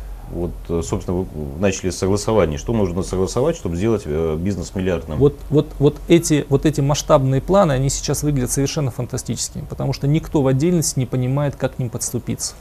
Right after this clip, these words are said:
Speaker 1: То есть это вопрос, э, самоорганизации самой отрасли?
Speaker 2: Э, это, это самоорганизация внутри отрасли, это привлечение тех же самых системных интеграторов и
Speaker 1: И
Speaker 2: дистриб-,
Speaker 1: крупных заказчиков.
Speaker 2: и дистрибьюторов,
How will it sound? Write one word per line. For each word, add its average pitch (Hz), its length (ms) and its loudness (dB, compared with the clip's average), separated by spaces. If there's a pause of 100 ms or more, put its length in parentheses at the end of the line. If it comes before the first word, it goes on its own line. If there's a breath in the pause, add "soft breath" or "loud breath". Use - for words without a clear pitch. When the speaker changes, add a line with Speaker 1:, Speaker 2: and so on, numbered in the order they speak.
Speaker 1:
То - 40 0
есть 127 120 2
это 135 100 2
вопрос, 131 460 4
э, 95 120 0
самоорганизации 110 920 2
самой 170 320 0
отрасли? 80 520 -2
Speaker 2:
Э, 120 480 2
это, 143 400 4 (220)
это 156 180 4
самоорганизация 127 840 4
внутри 117 280 -2
отрасли, 143 520 -2 (300)
это 156 200 4
привлечение 147 1080 2 (320)
тех 165 240 4
же 139 100 0
самых 117 400 0
системных 147 640 0
интеграторов 131 720 0 (220)
и 151 40 2
Speaker 1:
И - 40 2
Speaker 2:
дистриб-, 123 120 4 (120)
Speaker 1:
крупных 110 200 4
заказчиков. 95 520 2
Speaker 2:
и - 20 6
дистрибьюторов, 143 720 4